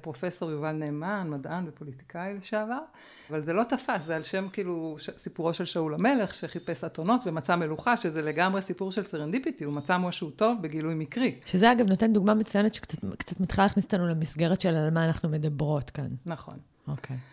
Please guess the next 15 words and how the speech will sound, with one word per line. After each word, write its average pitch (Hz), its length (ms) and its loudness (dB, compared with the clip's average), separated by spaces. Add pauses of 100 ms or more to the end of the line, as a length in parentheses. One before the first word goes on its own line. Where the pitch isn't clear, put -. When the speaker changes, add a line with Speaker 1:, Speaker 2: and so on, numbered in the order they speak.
Speaker 1:
חשוב 285 560 0
מאוד 208 380 2
לי 214 340 2
בהגדרה 156 580 0
דווקא 170 320 -4
לעשות 160 360 -4
את 190 140 -6
ההבחנות 156 760 -2
בין, 165 340 -2
אה, 156 260 -2
סרנדיפיטי 190 720 -2
לבין 170 340 -2
כל 180 180 2
מיני 170 220 2
מושגים 160 560 -4